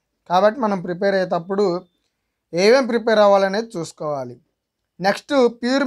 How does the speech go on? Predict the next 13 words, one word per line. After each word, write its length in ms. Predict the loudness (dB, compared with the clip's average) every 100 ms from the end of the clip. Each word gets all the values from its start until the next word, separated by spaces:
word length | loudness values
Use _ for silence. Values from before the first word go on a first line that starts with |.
| 2
మ్యాథ్స్ 260 | 2 0 -4
అండి. 240 | -2 -4 -6 -10 _ _ _ _ _ _ -6
ఇందులో 260 | 0 4 6 6 2
మ్యాక్సిమం 480 | 0 -2 -4 -2 -2 -6 -16 _ _ _ _ _ _ _ _ -16 -4
డిఐ 320 | 2 4 4 0 -6 2
ఎలా 120 | 4
ఉండిద్దంటే 440 | 4 0 -4 -2 -4 -6
ట్రిగ్నోమె-, 520 | -4 -2 0 -2 -4
ఇప్పుడు 260 | -6 -2 -2 -2 -6 _ _ _ _ _ -6
మనకి 260 | -4 -2 -2 -4
ట్రిగ్నోమెట్రీ 520 | 0 2 2 0 -2 -4
నుంచి 180 | -2
ఒక 100 | -2